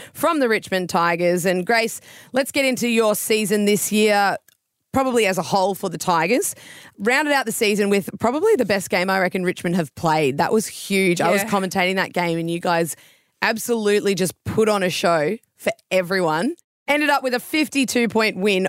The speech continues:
Speaker 1: over Collingwood. Just put it all together in that game. How did that feel, finishing the season on such a high?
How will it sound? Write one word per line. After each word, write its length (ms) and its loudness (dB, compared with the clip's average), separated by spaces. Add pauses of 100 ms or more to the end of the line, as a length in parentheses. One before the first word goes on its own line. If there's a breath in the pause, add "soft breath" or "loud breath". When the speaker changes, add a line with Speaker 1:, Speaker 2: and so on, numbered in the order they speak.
Speaker 1:
over 280 2
Collingwood. 720 0 (100)
Just 260 -2 (140)
put 160 2
it 60 0
all 160 2
together 420 0
in 120 0
that 200 0
game. 280 0
How 180 0
did 140 -2
that 180 0
feel, 220 -4
finishing 400 -4
the 80 -4
season 280 0
on 120 0
such 180 -4
a 60 -6
high? 340 -2